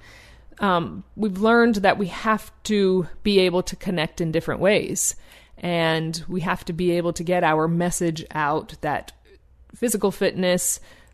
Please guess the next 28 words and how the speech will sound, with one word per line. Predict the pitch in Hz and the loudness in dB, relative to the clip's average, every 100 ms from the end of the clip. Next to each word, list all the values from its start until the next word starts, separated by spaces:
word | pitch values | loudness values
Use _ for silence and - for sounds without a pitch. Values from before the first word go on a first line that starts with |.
| - | -6
therapy | 214 196 185 185 190 | 4 6 6 4 -2
still | - - 254 220 | -2 2 6 6
needs | 208 196 202 175 - | 6 4 2 0 -2
to | 180 165 | 2 2
happen, | 160 262 247 - 156 170 - - - - - | 0 0 0 0 -4 -4 -6 -14 -20 -10 0
but | 190 | 2
maybe | 196 202 190 196 | 4 4 4 2
we | 190 | -2
can | - 180 170 | -2 -2 2
do | 262 262 | 4 4
it | - - - - - | 2 -6 -20 -18 -12
again | 170 160 147 156 180 - | -8 -8 -8 -8 -10 -8
via | 175 190 180 | -2 2 2
Zoom | 185 277 262 | 4 2 2
calls | 233 185 147 120 156 - - | 2 0 0 0 -6 -6 -4
or | 175 175 190 196 202 - - - | 0 4 6 6 4 -4 -20 -10
through | 190 185 196 | -2 0 2
YouTube | 294 - 233 185 156 | 0 0 0 0 0
videos. | 170 156 160 143 160 | 0 0 -2 -2 -2
I | 165 | 0
think | 202 175 | 0 4
more | 185 208 220 220 | 6 8 8 6
people | 220 220 175 165 | 2 -2 -2 2
probably | 175 170 165 170 160 | 2 4 2 2 2
have | 156 | 0
come | 180 165 | -4 0
out | 156 160 - - | 2 0 -2 -10
with | 170 165 160 | 0 0 0